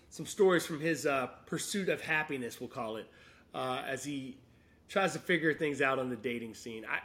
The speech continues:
I had a, a friend of mine ask me a pretty interesting question. Um, if a woman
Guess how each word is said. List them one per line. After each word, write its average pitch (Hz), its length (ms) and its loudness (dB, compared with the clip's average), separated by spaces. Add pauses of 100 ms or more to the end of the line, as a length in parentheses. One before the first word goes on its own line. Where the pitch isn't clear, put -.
I 170 40 0
had 196 160 4
a, 117 220 -2
a - 20 -12
friend 180 300 0
of 139 80 0
mine 110 420 -4 (160)
ask 151 220 -2
me 160 140 -2
a 120 60 -2 (300)
pretty 220 200 -2
interesting 143 520 -8
question. 143 460 -4 (720)
Um, 104 340 -6 (920)
if 170 360 2 (1000)
a 156 80 8
woman 147 640 2